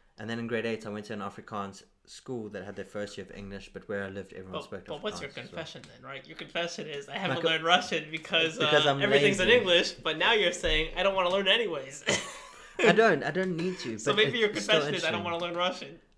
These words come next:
Speaker 1: I don't want to enough. That's the thing. I don't
Speaker 2: Right.
Speaker 1: need to enough. I don't want to enough. But 'cause for me, the only thing is, like, um, pleasing my girlfriend's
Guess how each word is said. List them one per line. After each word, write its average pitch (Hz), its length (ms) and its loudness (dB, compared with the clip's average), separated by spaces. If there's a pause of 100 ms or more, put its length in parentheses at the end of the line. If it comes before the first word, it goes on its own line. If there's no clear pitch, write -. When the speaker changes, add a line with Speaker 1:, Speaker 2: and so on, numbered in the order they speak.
(920)
Speaker 1:
I 127 80 -8
don't 147 260 -6
want 143 220 -4
to 123 100 -6
enough. 113 420 -8
That's 110 200 -12
the 113 60 -10
thing. 104 380 -14
I 101 40 -16
don't 117 140 -8
Speaker 2:
Right. 113 80 -8
Speaker 1:
need 117 180 -8
to 113 120 -16
enough. 92 280 -14
I 92 40 -16
don't 107 160 -12
want 110 180 -12
to 110 100 -14
enough. 95 240 -16 (200)
But - 200 -16 (1120)
'cause - 180 -12
for 147 60 -10
me, 143 80 -6
the 139 120 -6
only 156 180 -8
thing 139 200 -8
is, 117 380 -12
like, 101 260 -14
um, 95 360 -16 (220)
pleasing 113 640 -12 (100)
my 104 140 -12
girlfriend's 101 840 -12